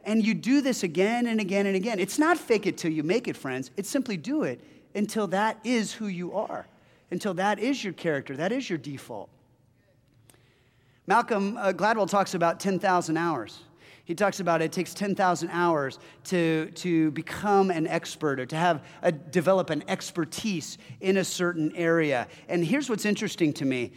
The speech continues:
It's we are always practicing who we're becoming. We're always practicing who we are becoming. You're always logging hours into your practice. And so who is it? What, what is it that you are practicing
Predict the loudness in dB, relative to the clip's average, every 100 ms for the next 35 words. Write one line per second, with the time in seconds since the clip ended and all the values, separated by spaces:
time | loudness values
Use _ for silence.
0 | -14 -6 -6 -2 2 2 2 -2 -2 4
1 | 6 6 6 4 0 -10 0 2 2 -4
2 | -8 -4 -2 -2 -4 -8 -6 -6 -8 -8
3 | -6 -6 -8 -16 -20 _ _ _ _ _
4 | _ _ _ _ -2 0 2 4 6 4
5 | 0 -2 2 2 0 -6 0 2 2 2
6 | 2 2 0 -4 -12 -6 0 2 2 0
7 | -2 -2 0 0 -2 0 4 4 4 0
8 | 2 4 4 4 2 2 4 4 4 4
9 | 4 4 2 2 0 0 -2 -16 -18 -20
10 | _ _ _ _ _ _ _ _ _ _
11 | _ _ _ _ _ _ -4 0 6 8
12 | 8 6 6 4 4 2 2 2 2 2
13 | 2 2 2 2 2 0 0 -6 -2 -2